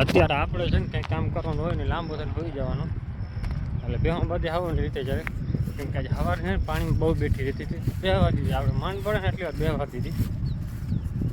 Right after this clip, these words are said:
આજ જો અત્યારે બધી ચરે, ખબર પડી જાય ને,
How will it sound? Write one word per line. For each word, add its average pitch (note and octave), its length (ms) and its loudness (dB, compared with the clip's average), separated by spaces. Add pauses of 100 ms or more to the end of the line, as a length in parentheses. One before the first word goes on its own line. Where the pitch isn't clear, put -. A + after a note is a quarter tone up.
(600)
આજ - 180 0
જો E3 120 2
અત્યારે D#3 220 -2
બધી F3 220 0
ચરે, C3 140 -4 (1900)
ખબર C#3+ 260 6
પડી D3+ 200 6
જાય C#3+ 100 8
ને, - 60 0